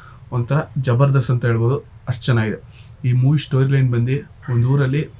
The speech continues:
ಬ್ರಿಟಿಷರು rule ತೊಗೊಂಡಿರ್ತಾರೆ, ರಾಜರು rule ತೊಗೊಂಡಿರ್ತಾರೆ, ದೇವಸ್ಥಾನದ ಒಳಗಡೆ ಹೋಗಂಗಿರಲ್ಲ, ಇವ್ರನ್ನ ಒಳಗಡೆ ಹೆಂಗೆ ಹೋದ್ರು ಅನ್ನೋದೊಂದು concept, ಅದು ಚೆನ್ನಾಗಿದೆ. ಆಮೇಲೆ ಜನಗಳೆಲ್ಲ free ಆಗಿರ್ಬೇಕು ಅನ್ನೋದೊಂದು concept,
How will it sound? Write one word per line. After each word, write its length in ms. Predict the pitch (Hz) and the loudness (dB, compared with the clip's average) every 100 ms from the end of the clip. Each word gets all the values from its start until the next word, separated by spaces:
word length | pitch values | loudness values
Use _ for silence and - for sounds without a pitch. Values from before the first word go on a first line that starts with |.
| - - - - - - | -20 -20 -20 -20 -20 -4
ಬ್ರಿಟಿಷರು 500 | 123 135 139 147 147 170 - - - 165 127 | 0 0 2 2 2 0 -8 -20 -18 -8 0
rule 140 | 151 151 | 2 2
ತೊಗೊಂಡಿರ್ತಾರೆ, 440 | 135 127 131 139 131 | 0 0 -2 -2 0
ರಾಜರು 300 | 120 131 147 139 | 2 2 2 2
rule 120 | 127 123 | 0 0
ತೊಗೊಂಡಿರ್ತಾರೆ, 360 | 120 117 143 135 | 0 0 -2 0
ದೇವಸ್ಥಾನದ 300 | 139 156 139 | 2 2 2
ಒಳಗಡೆ 160 | 131 139 - - - | 2 -2 -4 -20 -2
ಹೋಗಂಗಿರಲ್ಲ, 480 | 131 135 120 117 143 139 | 2 2 2 0 -2 -2
ಇವ್ರನ್ನ 220 | 127 131 170 - - - - - 117 | -2 -2 -6 -16 -20 -20 -20 -12 0
ಒಳಗಡೆ 280 | 123 143 165 151 127 | 2 4 4 2 4
ಹೆಂಗೆ 320 | 147 165 170 - - - - | 4 4 2 -2 -16 -20 -2
ಹೋದ್ರು 380 | 127 147 143 147 | 2 4 2 0
ಅನ್ನೋದೊಂದು 380 | 143 135 131 127 - | 0 -2 -6 -8 -2
concept, 380 | 127 127 139 - | -2 0 -4 -4
ಅದು 100 | 120 139 | -2 -2
ಚೆನ್ನಾಗಿದೆ. 420 | 135 127 120 120 139 - - - - 113 | -2 -2 0 -2 -4 -8 -20 -20 -8 -2
ಆಮೇಲೆ 220 | 135 160 135 | 0 0 2
ಜನಗಳೆಲ್ಲ 380 | 127 143 139 131 - | 2 2 2 -2 2
free 100 | 143 | 2
ಆಗಿರ್ಬೇಕು 360 | 147 135 131 127 127 | 4 2 0 -2 -2
ಅನ್ನೋದೊಂದು 320 | 127 127 117 | 0 0 0
concept, 400 | 117 117 110 - | 0 -2 -4 -4